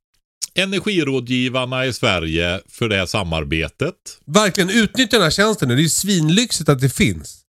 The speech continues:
Speaker 2: Alltså, det,
Speaker 1: Ja.
Speaker 2: man, det skulle kunna vara så att ingen brydde sig om att du har jättehög, hög elräkning. Men nu råkar det vara så att det, det anbelangar oss alla. Därför har då kommunerna, eh, inrättat den här funktionen. Så passa på och utnyttja det medan det finns.
Speaker 1: Ja.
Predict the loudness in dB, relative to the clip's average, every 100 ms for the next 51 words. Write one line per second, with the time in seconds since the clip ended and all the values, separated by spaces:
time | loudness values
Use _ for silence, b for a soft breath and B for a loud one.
0 | _ _ _ _ _ _ -2 2 4 4
1 | 2 2 4 4 4 2 2 0 2 4
2 | 4 2 2 0 0 0 0 0 0 2
3 | 4 4 2 0 0 0 2 2 2 2
4 | 2 0 -2 -4 0 2 4 2 0 -2
5 | 0 2 2 2 0 2 2 2 2 4
6 | 4 4 2 2 0 0 2 2 2 0
7 | B B B B 0 0 2 2 4 4
8 | 2 2 4 4 4 2 2 2 -2 -2
9 | 0 2 2 2 0 2 2 2 0 2
10 | 4 4 2 2 0 -6 -2 -2 -2 _
11 | -4 -4 -2 2 4 6 4 4 0 2
12 | 0 2 2 2 0 0 2 0 -4 -16
13 | _ _ _ _ -2 0 0